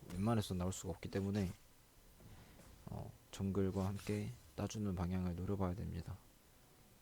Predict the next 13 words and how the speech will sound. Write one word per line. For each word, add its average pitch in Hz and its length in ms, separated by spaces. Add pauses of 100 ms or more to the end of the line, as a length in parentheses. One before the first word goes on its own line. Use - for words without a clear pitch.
(1600)
일단 - 160
그리고 98 260
라인 101 180
당겼기 98 380
때문에 107 340
상대가 123 520
경험치를 117 420
먹든 92 420 (580)
실수를 139 320
먹든 90 220
앞쪽으로 92 380
오겠죠? 90 320 (960)
이거는 110 680